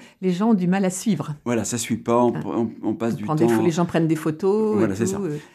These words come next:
Speaker 2: Donc,
Speaker 1: oui.
Speaker 2: c'est pas, le problème n'est pas les photos, le, le problème,
Speaker 1: Voilà.
Speaker 2: c'est le temps que l'on va passer.
Speaker 1: Voilà.
Speaker 2: Et je me dis, on est là d'abord pour, euh,
Speaker 1: Pour prier.
Speaker 2: pour, pour prier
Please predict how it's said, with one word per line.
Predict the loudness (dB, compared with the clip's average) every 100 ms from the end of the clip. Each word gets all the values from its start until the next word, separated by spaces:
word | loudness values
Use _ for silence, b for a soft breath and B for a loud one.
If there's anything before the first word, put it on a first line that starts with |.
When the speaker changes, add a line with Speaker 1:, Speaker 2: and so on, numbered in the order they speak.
| -8
Speaker 2:
Donc, | -6 -4
Speaker 1:
oui. | -4 -4
Speaker 2:
c'est | -6 0
pas, | 4
le | 6 4 4
problème | 6 6
n'est | 6
pas | 6
les | 4
photos, | 2 2
le, | 2
le | 4
problème, | 2 0 -2
Speaker 1:
Voilà. | 0 -2 0
Speaker 2:
c'est | 2
le | 6 8 6
temps | 4 4 4
que | 2
l'on | 2
va | 0
passer. | -2 -4 -4 -8 -8 -8
Speaker 1:
Voilà. | -10 -10 _
Speaker 2:
Et | -2
je |
me | 4
dis, | 6 4 2
on | 0
est |
là | 2 2
d'abord | 2 0 -2 -6
pour, | -10 -6
euh, | -8 -8 -12
Speaker 1:
Pour |
prier. | -12 -4 4
Speaker 2:
pour, | 4 4 -10
pour | -10
prier | -6 0 2 2